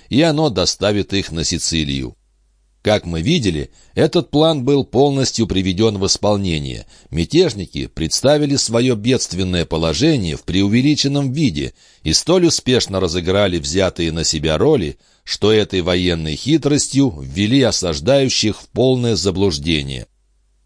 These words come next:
В назначенный час они спустились с платформы и углубились в проход, предварительно устроив пороховой привод, который вел к пороховому погребу.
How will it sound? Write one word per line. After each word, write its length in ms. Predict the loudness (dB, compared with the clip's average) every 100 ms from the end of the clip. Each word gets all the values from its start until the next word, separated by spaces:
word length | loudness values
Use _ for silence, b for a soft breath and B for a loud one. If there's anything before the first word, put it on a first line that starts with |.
| -6
В 80 |
назначенный 680 | 0 0 0 0 0 -2 -4
час 420 | 0 2 2 0 -4 b b b
они 260 | -2 0
спустились 640 | 0 0 0 2 0 2 0
с 60 |
платформы 800 | -2 -2 -2 0 2 2 0 -4 -6 _ 0
и 80 |
углубились 640 | 2 2 2 2 2 2 0
в 80 | -2
проход, 540 | -2 0 2 0 0 b b
предварительно 800 | 0 0 2 0 0 -2 -2 -2
устроив 500 | -2 0 2 2 0
пороховой 560 | -2 -2 -2 0 0
привод, 540 | 0 -2 0 0 0 -4 _ -8
который 440 | -6 0 2 2
вел 240 | 0 0 -2
к 120 | -4
пороховому 680 | -2 -2 -2 0 0 0 -2
погребу. 640 | -2 -2 -2 -6 -8 -12